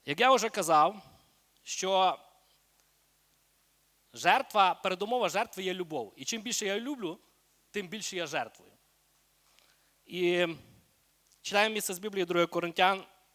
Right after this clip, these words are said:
вісім двадцять чотири. «Отож,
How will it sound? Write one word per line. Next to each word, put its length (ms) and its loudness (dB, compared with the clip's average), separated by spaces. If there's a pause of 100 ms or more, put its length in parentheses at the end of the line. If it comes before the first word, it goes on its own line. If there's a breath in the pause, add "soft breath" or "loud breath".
(1080)
вісім 300 -6
двадцять 280 -2
чотири. 440 -6
«Отож, 420 0